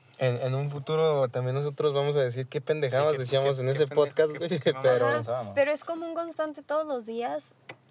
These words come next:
Speaker 3: cambiar conductas que sí implican
Speaker 1: Ujú.
Speaker 3: sacrificios, pero yo llegué a un punto en el que me di cuenta que prefería no tener amigos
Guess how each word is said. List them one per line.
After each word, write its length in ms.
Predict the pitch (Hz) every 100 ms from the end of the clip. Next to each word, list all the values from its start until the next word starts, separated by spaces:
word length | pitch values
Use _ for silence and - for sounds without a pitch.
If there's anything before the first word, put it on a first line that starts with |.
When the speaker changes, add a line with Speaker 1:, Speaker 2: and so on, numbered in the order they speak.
| _
Speaker 3:
cambiar 520 | 214 214 214 208 214
conductas 1000 | - 285 277 254 277 - 277 240 214 - _
que 140 | - 214
sí 200 | - 247 262
implican 500 | 320 311 302 120 330
Speaker 1:
Ujú. 60 | 339
Speaker 3:
sacrificios, 800 | 302 233 233 226 214 233 277 - - _ _ _ _ _ _ _ _ _ _ _ _ _ _ _ 120 -
pero 440 | 233 226 220 220
yo 140 | 220
llegué 120 | 240 277
a 60 |
un 180 | 285 285
punto 260 | 285 285 294
en 100 | 302
el 120 | 240
que 100 | 220
me 100 | 220
di 100 | 226
cuenta 260 | 240 247
que 120 | 262 226
prefería 420 | 208 208 214 226
no 160 | 240
tener 300 | 226 240 233
amigos 580 | 233 233 226 277 403 -